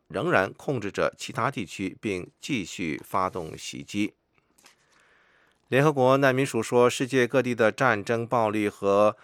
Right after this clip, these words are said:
迫害造成的难民人数已经达到新高，被迫离开家园的人正在迅速增加。联合国难民署星期四发表的一份最新报告说，到二零一四年底，将近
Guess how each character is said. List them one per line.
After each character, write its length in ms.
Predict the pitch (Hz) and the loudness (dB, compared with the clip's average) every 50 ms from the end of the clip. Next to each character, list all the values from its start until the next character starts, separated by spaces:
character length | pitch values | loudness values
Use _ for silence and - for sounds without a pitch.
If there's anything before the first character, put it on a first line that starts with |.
| _ _ _ | _ _ _
迫 320 | - - - 156 131 107 95 | -16 -6 0 2 4 4 2
害 320 | - - 120 113 98 92 | 0 0 0 0 0 0
造 240 | 87 - 123 110 98 | 0 0 0 0 0
成 160 | - 98 104 | -2 -4 -4
的 140 | 104 101 - - | -4 -4 -4 -2
难 200 | 123 120 107 95 | -2 -2 -2 -2
民 180 | 95 101 107 | -4 -4 -4
人 180 | 98 92 90 98 | -4 -4 -6 -6
数 260 | - - 123 104 - | -6 -6 -4 -4 -4
已 80 | - 92 | -6 -8
经 220 | 90 - 101 101 | -10 -8 -8 -4
达 180 | 98 101 95 98 | 0 0 0 2
到 240 | - 101 95 90 85 | 2 0 0 0 -2
新 240 | - - 120 123 127 | -4 -8 -8 -6 -2
高， 260 | 123 123 123 120 - _ _ _ _ - - - _ _ _ - | 0 0 0 0 -2 _ _ _ _ -20 -20 -20 _ _ _ 2
被 260 | - 160 147 135 123 | 4 4 6 6 4
迫 380 | 120 - - 151 131 110 - - | 0 0 0 2 2 2 2 0
离 220 | 101 113 120 131 | -4 -4 -4 -4
开 260 | - - 139 127 131 | -2 0 0 0 0
家 300 | 127 - - 139 139 139 | -2 -2 -2 0 0 0
园 160 | 131 110 104 107 | 0 -2 -2 -2
的 100 | 104 95 | -2 -2
人 240 | 85 85 87 90 82 - | -2 -4 -4 -6 -6 -6
正 100 | 113 107 | -6 -6
在 320 | - 110 98 90 85 85 - | -2 -2 0 0 0 -2 -4
迅 280 | - - - 117 101 92 | -6 -6 -6 -4 -4 -6
速 240 | 85 - 98 90 85 | -6 -6 -6 -6 -6
增 200 | 78 - 98 98 | -6 -8 -8 -6
加。 280 | 92 104 95 95 - - _ _ _ _ _ _ _ _ _ _ _ _ _ _ | -4 -2 0 -2 -2 -4 _ _ _ _ _ _ _ _ _ _ _ _ _ _
联 160 | - 147 160 170 | -2 0 0 0
合 100 | 214 185 | 0 2
国 160 | 156 151 156 | 2 2 2
难 140 | 165 170 156 | 4 2 2
民 120 | 151 160 | 2 0
署 260 | - - 127 117 113 113 | -2 -2 -2 0 0 0
星 160 | - - 151 | -2 -4 -6
期 80 | 160 170 | -6 -6
四 280 | 165 - - 151 127 | -6 -4 -2 -2 -2
发 160 | 113 - 143 143 | 0 0 -2 0
表 120 | 127 107 | 0 0
的 200 | 95 104 107 - | 0 0 0 -2
一 120 | - 113 | -2 -6
份 400 | 123 - 135 120 117 110 104 104 - _ _ _ _ | -6 -4 -2 -2 -2 -4 -6 -8 -12 _ _ _ _
最 220 | - - 147 135 123 | -6 0 0 0 0
新 260 | - - 147 147 147 | 0 -2 -4 -2 2
报 160 | 143 131 101 | 2 2 2
告 220 | 92 - 120 101 | 2 2 0 0
说， 400 | 87 - - 107 98 98 98 - _ _ _ _ _ _ _ _ _ _ | 0 0 0 2 2 2 2 0 _ _ _ _ _ _ _ _ _ _
到 200 | - 135 127 127 | -2 0 2 2
二 280 | 123 - - 160 151 139 | 2 2 2 2 2 2
零 240 | 120 110 110 120 127 | 2 0 -2 -4 -4
一 140 | - 143 147 | -2 -2 -2
四 200 | 147 - - 135 | -2 -2 -4 -4
年 240 | 110 98 98 104 113 | -2 -2 -2 -4 -4
底， 340 | 107 92 85 85 85 71 - | -6 -6 -6 -4 -6 -8 -6
将 220 | - 131 117 117 | -4 -2 -2 -2
近 240 | - - 117 104 92 | -2 -4 -4 -4 -4